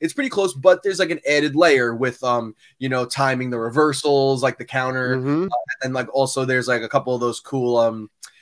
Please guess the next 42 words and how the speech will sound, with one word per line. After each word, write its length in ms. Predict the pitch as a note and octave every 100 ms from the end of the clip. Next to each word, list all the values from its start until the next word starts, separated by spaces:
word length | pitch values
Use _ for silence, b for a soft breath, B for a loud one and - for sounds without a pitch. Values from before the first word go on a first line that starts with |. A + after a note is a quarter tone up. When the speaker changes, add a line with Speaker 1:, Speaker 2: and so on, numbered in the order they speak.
| B
Speaker 1:
if 160 | C#3 C3+
you 120 | C#3
guess 380 | - D3 C#3 -
the 140 | D3
right 320 | C3 B2 A#2+
button 380 | C#3+ C#3+ D3 D3
that 220 | C3+ A#2+
the 100 | B2+
opponent's 460 | B2 B2 D3 D3+ D3
pressing 400 | - D3 D3 C#3
during 240 | C3+ B2+
a 20 | A#2+
grapple, 460 | C3 C3+ C3 C3+
you 80 | C3
could 120 | B2 A#2+
do 80 |
a 40 | B2+
reversal. 680 | B2 A#2 C3+ C3+ C3 B2+ C3
Speaker 2:
Yeah. 180 | C3+ -
Speaker 1:
I 260 | - - -
think 140 | A#3+
that's, 180 | A3+ A3
like, 140 | A#3 D3
a 60 | C#3
cool 580 | - E3 D3+ D3 D3 C#3 _ _ -
element 420 | D3 D#3 D3 D3
just 220 | C#3 C#3
to, 60 | C3+
like, 220 | B2+ A#2+ _ _
give 200 | D3 C#3
it 80 | C3
a 80 | B2
little 320 | B2 C#3+ C#3+
bit 180 | D3+ D#3
of 200 | C#3+ C#3
more 200 | D3+ D3+
of 80 |
a 60 | C#3+
challenge 460 | C#3 D3+ C#3+ D3 C3+
or 100 | B2+
a 60 |
skill. 440 | B2 - C#3+ E3